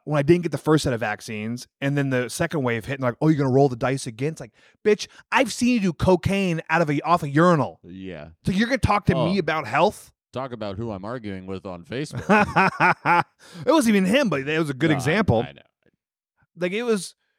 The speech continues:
Speaker 1: it blew my mind how many comics thought to give health, health advice to me. And I'm
Speaker 2: Yeah.
Speaker 1: like,
Speaker 2: It's like
Speaker 1: 'cause they're like, "Well," and then I had comics like, "Well, uh, I had to do it to get," I'm like, Hey, we're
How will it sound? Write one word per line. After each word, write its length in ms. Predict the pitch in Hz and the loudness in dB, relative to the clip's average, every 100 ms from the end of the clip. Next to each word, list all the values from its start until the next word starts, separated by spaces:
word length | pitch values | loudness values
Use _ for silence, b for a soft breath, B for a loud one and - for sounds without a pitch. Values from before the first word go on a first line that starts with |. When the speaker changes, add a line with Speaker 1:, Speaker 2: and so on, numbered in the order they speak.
| _ _ _ _ - | _ _ _ _ -6
Speaker 1:
it 320 | 226 254 135 | -4 -4 -6
blew 400 | 160 165 180 196 | -2 2 6 6
my 220 | 185 175 | 4 4
mind 480 | 156 147 143 120 110 | 2 2 2 0 -2
how 200 | - 143 | -2 0
many 180 | 151 143 | 0 -2
comics 580 | - 135 131 117 - - - | -4 -4 -4 -6 -12 -8 0
thought 260 | 139 135 | 2 2
to 60 | - | -2
give 220 | 120 135 | 0 -2
health, 360 | 113 120 120 120 | 0 0 0 -2
health 340 | - 131 123 | -4 2 2
advice 400 | 117 101 95 95 - | 0 -2 -4 -4 -6
to 120 | 110 | -6
me. 240 | 98 92 | -6 -12
And 100 | 101 | -6
I'm 100 | 120 | -2
Speaker 2:
Yeah. 40 | 135 | 2
Speaker 1:
like, 240 | 127 - - b b | 2 0 -8 b b
Speaker 2:
It's 80 | - | -4
like 40 | |
Speaker 1:
'cause 100 | 135 175 | 0 2
they're 80 | |
like, 160 | 185 151 _ _ | 2 0 _ _
"Well," 180 | 165 180 | 2 4
and 80 | 170 | 4
then 80 | 180 | 0
I 40 | |
had 120 | 175 165 | -2 -6
comics 280 | 160 156 | -8 -8
like, 120 | 131 120 b b | -10 -12 b b
"Well, 460 | 151 160 160 151 - b b b _ | 4 4 4 2 -4 b b b _
uh, 200 | 143 135 | -2 0
I 40 | 139 | 2
had 240 | 165 170 | 2 0
to 60 | 135 | 0
do 180 | 160 | 0
it 80 | 156 | 0
to 80 | 139 | -2
get," 180 | 117 147 | -4 -4
I'm 80 | 127 | -4
like, 140 | 135 | -8
Hey, 260 | 180 139 - _ _ 143 | -6 -6 -8 _ _ -2
we're 180 | 220 | -2